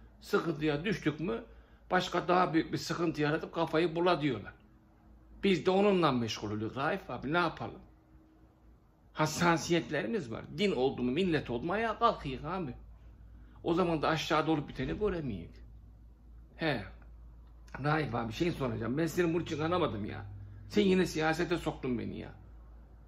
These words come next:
Gözünü sevdiğim, sen bu yasakları anladın mı?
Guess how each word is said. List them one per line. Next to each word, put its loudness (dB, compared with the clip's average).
Gözünü 4
sevdiğim, 0
sen -2
bu 2
yasakları -2
anladın -2
mı? -8